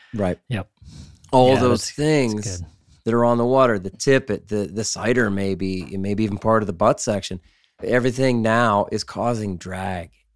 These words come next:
Speaker 1: And we don't, we no longer have even anything close to a fly first entry. You have a
Speaker 2: Yeah.
Speaker 1: leader first entry, which is essentially lobbing.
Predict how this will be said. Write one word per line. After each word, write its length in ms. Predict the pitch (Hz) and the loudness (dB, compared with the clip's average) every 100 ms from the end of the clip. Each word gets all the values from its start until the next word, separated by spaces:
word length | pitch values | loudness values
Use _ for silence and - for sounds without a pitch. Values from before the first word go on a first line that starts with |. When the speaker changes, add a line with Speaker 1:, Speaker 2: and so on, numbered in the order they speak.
| - | -8
Speaker 1:
And 80 | 101 | -2
we 80 | |
don't, 180 | 117 104 | 0 2
we 120 | 117 | 2
no 160 | 120 123 | 4 4
longer 300 | 110 107 92 | 4 0 -2
have 180 | 95 95 | -4 -4
even 220 | 101 104 - | -2 -4 -4
anything 300 | 120 104 87 | -2 -2 -6
close 440 | - 123 123 101 - | -6 0 0 0 -4
to 140 | 104 | -4
a 40 | |
fly 360 | 92 - 107 107 | -4 -2 0 0
first 420 | - 135 147 - | 0 0 0 -4
entry. 400 | 90 90 92 92 _ _ | -8 -6 -6 -6 _ _
You 80 | - | 0
have 100 | 170 | 0
a 40 | 92 | 0
Speaker 2:
Yeah. 40 | 92 107 | 0 2
Speaker 1:
leader 380 | 160 139 85 - _ _ | 4 4 2 -6 _ _
first 460 | - 110 95 - _ 101 | -2 2 2 -2 _ -4
entry, 400 | 101 - 90 85 | -4 -4 -6 -4
which 180 | 98 107 | -4 -2
is 140 | 98 | -2
essentially 460 | 98 110 95 87 87 | -2 0 -2 -4 -4
lobbing. 560 | 90 95 104 95 87 | 2 2 2 -2 -10